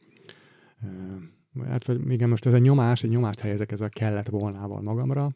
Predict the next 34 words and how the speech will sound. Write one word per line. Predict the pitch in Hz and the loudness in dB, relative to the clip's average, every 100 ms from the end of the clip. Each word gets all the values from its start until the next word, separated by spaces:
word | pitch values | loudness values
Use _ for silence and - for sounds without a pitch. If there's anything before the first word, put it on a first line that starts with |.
| - | -4
de | 117 113 117 | -2 -2 0
azt | 127 - | -2 -2
gondolom, | 117 117 120 120 131 104 | 2 4 4 2 2 0
hogy | 107 107 113 110 110 _ _ _ _ - - - - - - | 0 -2 0 -2 -6 _ _ _ _ -20 -20 -20 -20 -20 -8
hogyha | 113 101 | -6 0
most | 113 123 - | 2 2 2
kerülnék | 120 117 107 107 | 2 4 2 -2
egy | 110 | -2
ilyen | 117 107 | 0 0
helyzetbe, | 113 123 107 | 0 0 -2
akkor | 107 107 | 0 2
valószínűleg | 113 107 101 - 101 107 | 2 2 -2 -4 -2 -2
felállnék, | 110 101 95 95 98 107 | -2 -4 -6 -8 -8 -6
és, | 123 104 - | -4 -4 -4
és | - 101 - | -4 -2 0
eljönnék | 104 98 98 98 98 | 0 0 -2 -6 -4
abból | 110 98 | -4 -4
a | 95 | -6
párkapcsolatból. | 104 101 110 104 - 101 98 98 104 | -6 -4 -6 -6 -6 -6 -6 -6 -2
Addig, | 123 117 110 | 2 2 2
amíg | 104 | 0
az | 104 | -2
illető | 107 104 - 101 | 0 -2 -2 -2
nem | 107 | 0
tudja | 107 104 101 | 0 -2 -2
tisztázni | 107 - 104 98 98 | -4 -4 -8 -6 -10
ezt | - | -10
saját | - 110 98 | -4 -2 -2
magával, | 107 110 120 117 123 127 | -2 2 2 2 2 0
vagy | 104 | -2
ezzel | 101 98 101 | -4 -8 -6
hogy | 104 120 | -2 -2
is | - | 0
van, | 131 131 | 0 -2